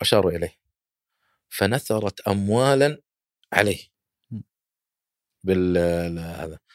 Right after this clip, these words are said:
Speaker 1: وقالت: "إن الستي"،
Speaker 2: أيوة.
Speaker 1: إن الستي تطرب لبيت يقوله العباس بن الأحنف "يا أيها الرجل المعذب قلبه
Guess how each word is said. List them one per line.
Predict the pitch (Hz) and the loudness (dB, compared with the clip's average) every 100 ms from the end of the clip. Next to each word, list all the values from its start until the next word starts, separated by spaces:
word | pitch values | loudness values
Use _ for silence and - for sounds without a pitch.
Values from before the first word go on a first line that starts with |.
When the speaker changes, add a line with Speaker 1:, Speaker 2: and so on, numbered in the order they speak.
| _ - | _ 0
Speaker 1:
وقالت: | 113 - 131 104 117 - - _ _ _ _ _ 131 | 0 4 4 4 2 -2 -14 _ _ _ _ _ -2
"إن | 127 95 | -2 -2
الستي"، | - - - - - _ _ _ - | -6 -10 -14 -16 -16 _ _ _ -12
Speaker 2:
أيوة. | 104 107 196 - - | -8 -8 -10 -16 -4
Speaker 1:
إن | 104 | -2
الستي | 95 - - 110 117 _ - - _ _ _ | -2 -6 -10 -12 -12 _ -20 -20 _ _ _
تطرب | - 156 - 131 113 117 135 - - | 2 4 6 4 6 6 4 2 -4
لبيت | 98 98 117 127 - 120 131 139 _ _ _ _ _ - | 0 4 6 4 0 -2 -2 -8 _ _ _ _ _ 0
يقوله | 98 120 117 92 | 0 4 2 2
العباس | 90 92 90 107 - | -2 -4 0 0 0
بن | 87 | -4
الأحنف | 87 87 - 104 107 - _ _ - _ - | -2 -2 -4 -2 -4 -6 _ _ -20 _ -2
"يا | 101 | 0
أيها | 95 90 90 | 2 0 -2
الرجل | 87 90 90 | -2 -2 0
المعذب | 85 87 85 85 80 82 82 | -2 -2 -4 -6 -6 -6 -6
قلبه | - 85 78 | -4 -4 -4